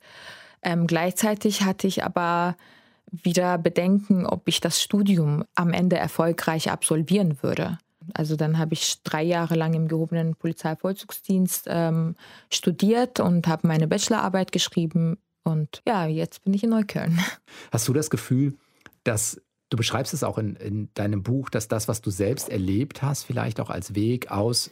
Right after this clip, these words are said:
Speaker 2: ähm, Aserbaidschan hierher oder auch die Jahre, die hier sind, dass das hilft, Polizistin in Neukölln zu sein? Also, dass da Dinge sind, die du selbst erlebt hast, die dir irgendwie nutzen können?
Speaker 1: Auf alle Fälle kann ich oder meine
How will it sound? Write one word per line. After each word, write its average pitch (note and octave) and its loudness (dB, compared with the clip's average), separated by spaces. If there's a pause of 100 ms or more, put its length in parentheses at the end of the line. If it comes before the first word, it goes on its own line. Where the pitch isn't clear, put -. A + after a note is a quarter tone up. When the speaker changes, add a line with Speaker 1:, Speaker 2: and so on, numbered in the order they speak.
Speaker 2:
ähm, A#2+ -4
Aserbaidschan G2 -2
hierher G#2 -2
oder C#3+ -2
auch - -8
die G#2+ -2
Jahre, G2+ -2
die F#2+ -2
hier A2+ 0
sind, C3 0 (800)
dass - 0
das A2+ 0
hilft, C3+ 0
Polizistin C3 0
in B2 2
Neukölln B2 2
zu C3 0
sein? B2 2
Also, G#2 0
dass G#2+ -2
da A#2 0
Dinge A#2 0
sind, A2+ 0
die A2 2
du G#2 2
selbst G#2+ 0
erlebt A2 0
hast, A#2+ -2
die G#2+ -2
dir A2 0
irgendwie G#2+ 0
nutzen G#2 0
können? F3+ 0 (400)
Speaker 1:
Auf - -4
alle G3 0
Fälle G3+ 2
kann F3+ 0
ich G3 0
oder D#3+ 2
meine D#3 0